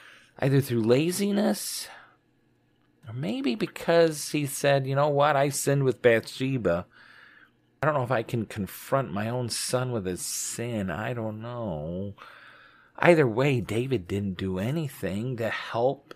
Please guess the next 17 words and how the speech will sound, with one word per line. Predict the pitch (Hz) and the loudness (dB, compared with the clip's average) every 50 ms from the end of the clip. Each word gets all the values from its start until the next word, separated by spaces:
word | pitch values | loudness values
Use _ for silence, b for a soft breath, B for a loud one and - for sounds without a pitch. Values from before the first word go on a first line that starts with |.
| _ | _
and | - 107 107 101 | -10 -8 -6 -6
mold | 98 101 110 113 117 120 127 131 135 139 139 139 139 127 | -4 -4 -2 4 6 8 8 8 6 4 2 -2 -4 -2
this | 113 120 113 - - | -2 -2 -2 -2 -6
young | 113 107 113 120 - 135 135 127 | -4 -2 0 2 2 2 0 -2
life. | 117 107 110 123 131 127 123 120 123 135 135 135 - - - - - b b b b b b b b b b b b b b b b b b _ _ _ _ _ _ _ _ _ _ _ _ _ _ _ _ | -2 -2 -2 -2 -2 -2 -2 -2 -2 -2 -4 -4 -8 -12 -16 -20 -20 b b b b b b b b b b b b b b b b b b _ _ _ _ _ _ _ _ _ _ _ _ _ _ _ _
But | - 98 - - | -14 -14 -8 -6
you | 110 | -2
know | 110 113 117 | 0 2 2
what? | 117 110 104 107 123 175 196 - - - - - _ _ _ _ _ _ _ _ _ _ _ _ _ _ _ _ _ _ | 2 2 2 2 2 0 -2 -4 -10 -16 -20 -20 _ _ _ _ _ _ _ _ _ _ _ _ _ _ _ _ _ _
If | - - - 131 | -8 -6 -2 0
you | 143 190 254 302 | 2 4 6 6
as | 311 262 | 6 6
a | 226 - | 6 4
parent | - - - 196 185 175 156 117 92 85 - - _ _ _ _ _ _ _ _ _ _ _ _ _ _ _ _ | 2 4 6 8 8 8 8 6 4 0 -2 -8 _ _ _ _ _ _ _ _ _ _ _ _ _ _ _ _
aren't | - 135 156 160 151 151 120 110 | 6 6 6 6 4 0 2 4
there | 117 113 107 107 101 | 6 6 6 6 4
molding | 95 95 98 107 110 117 117 120 113 101 90 76 76 80 80 | 2 2 2 2 4 4 2 2 0 0 -2 -2 -2 -6 -8